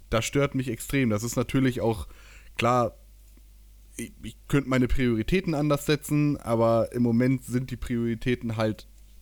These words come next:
so, wie sie sind. Und, äh, deswegen habe ich da im Moment die Zeit nicht für. Und das, das ärgert mich zwar, aber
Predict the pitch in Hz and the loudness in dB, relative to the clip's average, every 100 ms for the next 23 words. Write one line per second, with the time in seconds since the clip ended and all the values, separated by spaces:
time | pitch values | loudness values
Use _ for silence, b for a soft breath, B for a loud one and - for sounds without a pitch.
0 | - - - 117 131 123 120 107 92 127 | -20 -18 -10 0 2 2 -4 -8 -4 0
1 | 190 196 - b b b b b - - | 0 -2 -8 b b b b b -20 -20
2 | - 107 110 110 - - 101 101 101 98 | -8 -2 0 0 -4 -4 -2 0 -2 -2
3 | 113 120 113 107 110 - 107 107 107 107 | -2 0 0 0 -4 -2 -2 0 0 -2
4 | 101 - 117 - 90 - 80 78 87 - | -6 -4 -2 -2 -10 -8 -8 -6 -8 -10
5 | B B - 104 - 156 175 175 156 - | B B -8 -4 0 2 2 -2 -6 -6
6 | 156 160 208 220 - b b b b b | -4 -2 -4 -10 -18 b b b b b
7 | - - - 113 117 113 113 110 | -20 -14 -4 -2 2 2 2 0